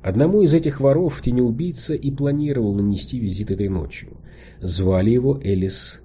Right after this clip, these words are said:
Калач. По ночам негодяй забирал в темнотах вещи –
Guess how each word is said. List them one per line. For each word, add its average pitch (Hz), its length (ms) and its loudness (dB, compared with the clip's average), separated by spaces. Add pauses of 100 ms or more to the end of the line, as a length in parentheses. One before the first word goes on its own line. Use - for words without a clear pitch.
(180)
Калач. - 640 -6 (640)
По 104 80 2
ночам 170 400 6
негодяй 139 500 4
забирал 117 720 2
в - 100 -18
темнотах 120 580 0
вещи – - 580 -4